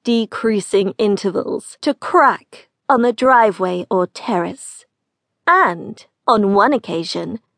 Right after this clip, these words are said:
to smash through the glass of the orangery. The house is left pockmarked,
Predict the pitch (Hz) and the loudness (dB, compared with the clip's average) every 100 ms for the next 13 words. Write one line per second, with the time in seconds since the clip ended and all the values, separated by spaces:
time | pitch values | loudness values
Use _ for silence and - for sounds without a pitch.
0 | - 330 254 - 339 349 359 175 - - | -6 -4 -4 -4 -2 2 2 0 -10 -12
1 | - - 277 247 233 285 311 220 185 214 | -12 -2 0 2 4 6 6 4 0 -4
2 | 214 - - 302 381 180 185 175 160 180 | -2 -4 2 4 4 0 -4 -6 -8 -14
3 | - _ _ _ _ 277 285 - 370 381 | -20 _ _ _ _ -2 -2 -2 0 2
4 | 302 190 - - - 240 220 233 233 226 | 2 0 -8 -12 -2 -2 0 0 2 2
5 | 220 _ _ - _ _ _ - - 202 | -2 _ _ -20 _ _ _ -4 2 2
6 | - - 190 170 170 - _ _ _ | 0 -4 -4 -4 -8 -14 _ _ _